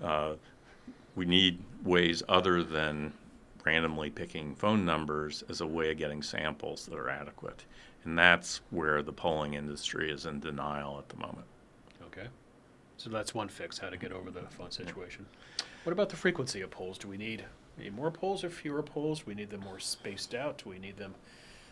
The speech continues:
Speaker 2: less hyperbolic? How, how do we change the blend?
Speaker 1: Um, so it used to be that newspapers would re-, sponsor a poll and they'd report that poll and that would be it.
Speaker 2: Right.
Speaker 1: Um, and the,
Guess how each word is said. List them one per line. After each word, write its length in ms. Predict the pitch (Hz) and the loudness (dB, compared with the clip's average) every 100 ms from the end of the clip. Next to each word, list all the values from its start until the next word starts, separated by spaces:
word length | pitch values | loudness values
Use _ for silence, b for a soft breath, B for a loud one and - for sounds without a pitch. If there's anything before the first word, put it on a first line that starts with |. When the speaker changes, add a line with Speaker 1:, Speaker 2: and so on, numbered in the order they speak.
| B | B
Speaker 2:
less 160 | 92 - | -10 -8
hyperbolic? 560 | 107 104 101 113 139 131 | -8 -10 -6 -2 -2 0
How, 240 | 120 120 - - - - - - - - | -2 -2 -8 -20 -20 -20 -20 -20 -20 -12
how 60 | 123 | -10
do 40 | |
we 60 | 113 | -8
change 260 | - 110 104 | -6 -8 -10
the 60 | |
blend? 280 | 87 87 82 B B B B B B B B B B B - | -10 -10 -10 B B B B B B B B B B B 8
Speaker 1:
Um, 440 | 127 123 107 101 B B B B B - - | 12 12 12 8 B B B B B -20 -14
so 220 | - 131 123 | 8 12 12
it 80 | |
used 280 | 139 180 175 | 12 8 8
to 40 | 139 | 4
be 320 | 117 120 117 | 8 8 8
that 200 | 104 98 | 6 6
newspapers 1040 | 90 107 - 98 95 95 90 87 87 - - - - | 6 6 8 8 10 8 8 6 2 -4 -10 -16 0
would 220 | 92 85 | 0 2
re-, 80 | 101 - - | -2 -4 -12
sponsor 520 | - - 98 101 101 92 | -10 10 10 10 8 4
a 40 | |
poll 360 | 92 87 87 85 | 8 8 10 8
and 80 | |
they'd 140 | 80 82 | 6 4
report 420 | 85 - 98 87 | 2 6 4 4
that 200 | 87 - | 0 -2
poll 380 | - 87 85 82 | 2 6 6 6
and 100 | 78 | 4
that 140 | 85 | 2
would 120 | 80 78 | 0 -4
be 200 | 78 80 | 2 2
it. 140 | - - - | 2 -8 -10
Speaker 2:
Right. 180 | 104 87 B B B B - | -10 -10 B B B B 2
Speaker 1:
Um, 340 | 90 85 87 - | 6 6 4 0
and 320 | 98 92 87 | 2 4 4
the, 340 | 87 90 87 | 8 8 8